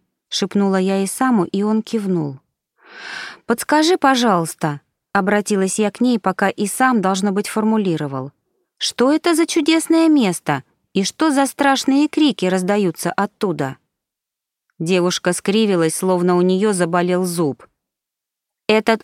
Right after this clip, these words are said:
остров называется Нингуо», ответила она. «Русалочий остров?» уточнил Исам, и девушка кивнула.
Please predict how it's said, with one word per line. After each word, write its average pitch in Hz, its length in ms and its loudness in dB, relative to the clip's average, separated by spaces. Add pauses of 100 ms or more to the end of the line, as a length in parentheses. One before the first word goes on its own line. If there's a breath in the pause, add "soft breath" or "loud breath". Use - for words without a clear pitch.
остров 285 540 0
называется 233 680 0
Нингуо», 269 800 2 (360)
ответила 170 640 -2
она. 151 380 -4 (800)
«Русалочий 143 800 0
остров?» 208 760 0 (460)
уточнил 175 580 0
Исам, 226 380 0
и 175 140 -4
девушка 175 480 -2
кивнула. 156 640 -2